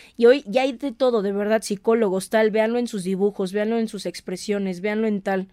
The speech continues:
Y solamente les voy a decir que nunca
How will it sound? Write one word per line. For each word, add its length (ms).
Y 20
solamente 500
les 200
voy 140
a 120
decir 420
que 120
nunca 560